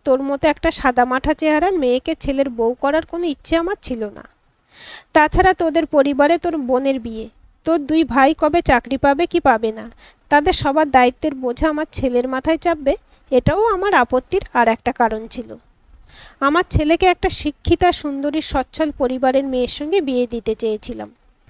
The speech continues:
যদিও শুভ্র তোর প্রতি দুর্বলতার কথা আমি জানতাম, তোদের মেলামেশা দেখে পাড়া পড়শি থেকে তোদের বাড়ির সবাই অঘোষিতভাবেই জানতো তোদের দুজনের বিয়ের পরিণতির কথা।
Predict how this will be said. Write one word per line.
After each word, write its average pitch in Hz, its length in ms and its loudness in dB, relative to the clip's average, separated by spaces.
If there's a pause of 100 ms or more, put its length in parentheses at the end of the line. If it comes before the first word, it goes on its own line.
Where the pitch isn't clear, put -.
(640)
যদিও 302 360 2
শুভ্র 339 500 0
তোর 294 180 2
প্রতি 339 260 -2
দুর্বলতার 285 640 0
কথা 339 340 -2
আমি 466 160 0
জানতাম, 226 520 -4 (760)
তোদের 285 300 2
মেলামেশা 277 540 0
দেখে 339 240 0
পাড়া 247 340 2
পড়শি 254 400 -4
থেকে 294 280 -4
তোদের 294 320 -2
বাড়ির 247 260 -2
সবাই 285 400 -2 (160)
অঘোষিতভাবেই 349 880 0
জানতো 226 440 -4 (520)
তোদের 262 320 2
দুজনের 262 420 -6
বিয়ের 262 280 2
পরিণতির 226 600 -6
কথা। 214 260 -8